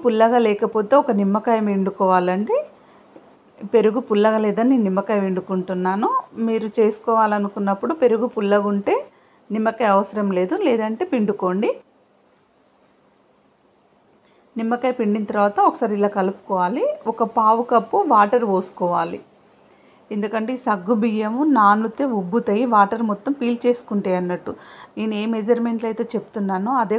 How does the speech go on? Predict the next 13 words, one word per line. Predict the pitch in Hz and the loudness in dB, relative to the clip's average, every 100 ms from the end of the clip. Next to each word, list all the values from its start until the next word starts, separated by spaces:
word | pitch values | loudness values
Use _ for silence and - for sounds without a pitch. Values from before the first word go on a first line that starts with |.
| 226 | -2
కొలతల | 202 196 220 220 | -4 0 -2 0
ప్రకారం | 202 196 202 240 226 | -2 -2 -2 -2 -2
మీరు | 202 202 | 0 0
కూడా | 202 233 | 0 -2
చేసుకోండి. | 202 214 - 190 185 214 571 - - - 214 | -4 -6 -6 -8 -6 -4 -6 -8 -20 -10 -2
మరీ | 208 226 220 | 0 0 0
లూజు | 196 202 220 | -2 -4 -2
కాకుండా | 208 190 - 208 214 294 | 2 2 2 -2 0 0
ఇలా | 233 208 196 | 2 0 2
కలుపుకుంటే | 190 196 208 202 240 | -2 -4 -6 -4 -2
సరిపోద్ది. | 202 196 190 180 185 403 | -4 -4 -4 -4 -2 2
నేను | 294 220 | 2 0
ఇట్లా | 220 | -2